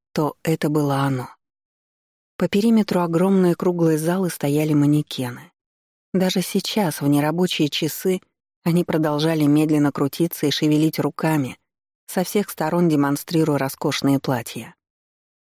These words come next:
В центре расположились столы. На них в художественном беспорядке громоздились каталоги, отрезы тканей и магические швейные принадлежности. Особого внимания заслуживала зона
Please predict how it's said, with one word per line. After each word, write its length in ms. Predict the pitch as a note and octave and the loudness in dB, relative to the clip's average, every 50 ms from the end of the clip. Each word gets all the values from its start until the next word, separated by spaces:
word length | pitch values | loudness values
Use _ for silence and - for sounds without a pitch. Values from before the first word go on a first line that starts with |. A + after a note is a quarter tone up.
| _ _ _ _ _ _ _ _ _ _ _ _ _ _ _ | _ _ _ _ _ _ _ _ _ _ _ _ _ _ _
В 100 | - - | -18 -16
центре 440 | - - F#3+ F#3+ G3 F#3 - F3 D#3 | -4 0 2 2 2 2 2 0 0
расположились 680 | D3 C#3 - - - D3 D3 D3+ D#3 E3+ D#3+ D#3+ D3 | 0 -2 -4 -4 -2 -2 0 0 2 2 0 0 -2
столы. 580 | - - - - D3+ D3 C3+ B2+ - - - _ _ _ _ _ _ _ | -4 -6 -4 -2 -2 -2 -2 -4 -8 -12 -16 _ _ _ _ _ _ _
На 120 | D#3+ D3+ D3+ | 0 2 4
них 260 | E3 F3+ F3+ - - | 2 2 0 -2 -8
в 60 | - | -6
художественном 760 | - - D#3 D#3 E3+ F#3 G3 F3 - - E3+ D#3+ D#3 D#3 D#3 | -4 -2 0 0 0 0 0 -2 -2 -2 0 2 4 4 2
беспорядке 800 | C#3+ C#3+ - - D3+ D3+ D#3 E3 E3+ - - - - B2+ A#2+ - _ _ _ _ - | 0 -2 -4 -4 -4 -2 0 0 -2 -4 -6 -10 -14 -14 -14 -16 _ _ _ _ -2
громоздились 680 | D#3 D3+ C#3+ C#3 C#3 C#3 C#3 D3 D3 C#3+ C#3 C#3 - - | -2 0 2 2 2 0 0 0 0 0 0 -2 -4 -6
каталоги, 840 | - D3 - - C3 B2+ C3+ D#3+ D#3+ F3 F3 D#3 - C#3 C#3+ D3 - _ _ _ - | -8 -6 -4 -4 -2 -2 0 0 0 0 -2 -2 -4 -6 -8 -10 -12 _ _ _ -6
отрезы 460 | D3+ D3+ - G3 G3 F3+ D#3+ D3 C#3 | -6 -4 -2 0 0 2 0 0 -2
тканей 560 | - - - E3+ E3 E3 E3+ E3 D3+ C#3+ - | -4 -6 -4 -2 0 2 2 2 2 2 0
и 140 | - - D3+ | 0 0 2
магические 680 | D3 C#3+ D3 D3+ F3 F3+ - - D#3 - - D#3 D3 | 2 2 2 2 0 0 -2 -4 -6 -2 -2 -2 -2
швейные 480 | C#3 - - D#3 D3 C#3+ C#3+ C#3+ C#3 C#3 | 0 0 0 0 2 2 4 2 2 2
принадлежности. 1040 | - - C#3 C#3 C#3 C#3 C3+ C3 B2+ B2 - - B2 C3 - - - - - - - _ _ _ _ _ _ _ _ _ _ _ _ _ _ _ - | 2 0 2 2 2 2 0 -2 -2 -4 -6 -8 -10 -12 -14 -14 -16 -18 -18 -20 -20 _ _ _ _ _ _ _ _ _ _ _ _ _ _ _ -6
Особого 500 | F3+ F3 - - A#3+ A3 G#3+ G3+ F#3+ F#3 | -6 -4 -2 0 0 2 2 2 2 2
внимания 560 | F3+ F3+ F3+ F#3 G3 G3+ G#3+ G#3 F3 D#3 C#3+ | 4 4 4 4 4 4 4 4 4 4 2
заслуживала 720 | C#3 D3 D3 - - G3 F#3+ F3+ F3 D#3+ E3 D#3 D#3+ D#3 | 2 0 -2 -2 0 0 0 2 2 0 2 2 2 0
зона 380 | D3 D#3 E3+ E3+ F3 E3+ D#3+ | 2 2 2 2 4 4 2